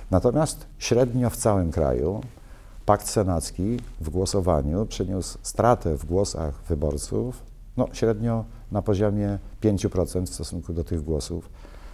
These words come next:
które, e, wyborcy oddali na partie opozycyjne, e, w głosowaniu sejmowym.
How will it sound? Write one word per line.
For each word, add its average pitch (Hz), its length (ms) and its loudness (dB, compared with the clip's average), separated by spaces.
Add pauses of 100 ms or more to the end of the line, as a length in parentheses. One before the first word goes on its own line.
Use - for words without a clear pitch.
które, 90 300 0
e, 90 180 2 (680)
wyborcy 82 480 0
oddali 78 600 -2 (400)
na 87 160 2
partie 85 600 2 (280)
opozycyjne, 85 840 0 (220)
e, 80 120 2
w 80 80 -6
głosowaniu 80 800 2
sejmowym. 104 600 2